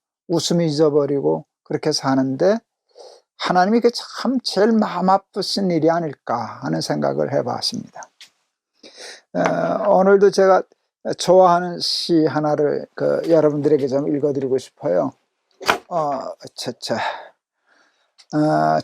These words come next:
최상호라고 하는 시인이신데요. 어, 고등학교 국어 선생님이셨고, 그 교장 선생님이 되셨어요.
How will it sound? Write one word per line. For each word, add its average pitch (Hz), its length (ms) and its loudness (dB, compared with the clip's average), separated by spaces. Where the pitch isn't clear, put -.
최상호라고 214 1080 2
하는 147 380 -4
시인이신데요. 139 1040 -2
어, 156 160 0
고등학교 180 540 2
국어 160 280 -2
선생님이셨고, 127 1500 -2
그 151 600 2
교장 220 360 2
선생님이 165 520 -2
되셨어요. 139 720 -2